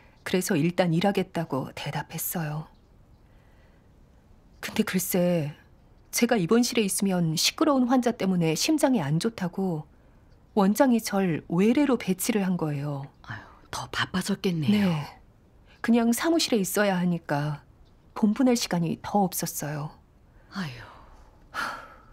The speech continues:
Speaker 1: 매일 혼자 사무실에 있는데 불안하고 초조했어요.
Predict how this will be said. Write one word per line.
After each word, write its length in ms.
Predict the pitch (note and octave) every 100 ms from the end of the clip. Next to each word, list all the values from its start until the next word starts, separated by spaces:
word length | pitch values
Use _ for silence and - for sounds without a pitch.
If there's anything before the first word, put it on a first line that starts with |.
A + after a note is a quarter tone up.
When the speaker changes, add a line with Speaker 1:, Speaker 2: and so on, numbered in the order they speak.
| -
Speaker 1:
매일 340 | F3+ F#3 F#3+
혼자 320 | G3+ C4+ B3
사무실에 420 | A#3 A#3+ A3+ -
있는데 520 | F#3 F3 F3 E3+ D#3+ E3+
불안하고 500 | - G3 F#3 E3+ -
초조했어요. 920 | - - G3 F#3 - - D#3 E3